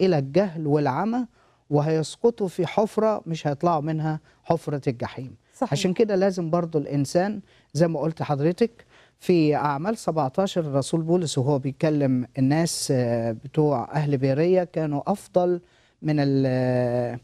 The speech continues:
Speaker 1: من الذين كانوا في تسالونيك لأنهم كانوا
Speaker 2: كانوا يفحصون
Speaker 1: فاحصين الكتب، هل
Speaker 2: مم.
Speaker 1: هذا الكلام اللي بيقوله
Speaker 2: مم.
Speaker 1: الرسول بولس زي الكلام اللي موجود في الكتب ولا لا؟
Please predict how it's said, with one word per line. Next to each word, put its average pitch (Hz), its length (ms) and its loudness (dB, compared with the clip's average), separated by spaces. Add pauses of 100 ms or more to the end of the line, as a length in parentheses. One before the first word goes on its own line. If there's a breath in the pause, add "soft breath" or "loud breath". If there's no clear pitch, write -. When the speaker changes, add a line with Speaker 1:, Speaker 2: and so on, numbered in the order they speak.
(340 loud breath)
Speaker 1:
من 156 200 2
الذين 147 460 2
كانوا 165 320 0
في 156 160 -2
تسالونيك 147 760 0
لأنهم 160 500 2
كانوا 196 300 0
Speaker 2:
كانوا 185 160 2
يفحصون 151 380 0
Speaker 1:
فاحصين 233 400 -4
الكتب، 185 540 0
هل 156 120 0
Speaker 2:
مم. 147 60 0
Speaker 1:
هذا 175 280 0
الكلام 156 440 0
اللي 135 120 -2
بيقوله 147 320 2
Speaker 2:
مم. 143 120 0
Speaker 1:
الرسول 135 320 0
بولس 190 480 0 (340 soft breath)
زي 170 220 2
الكلام 156 420 0
اللي 143 120 0
موجود 139 380 -2
في - 60 -6
الكتب 147 400 0
ولا 117 200 -4
لا؟ - 120 -20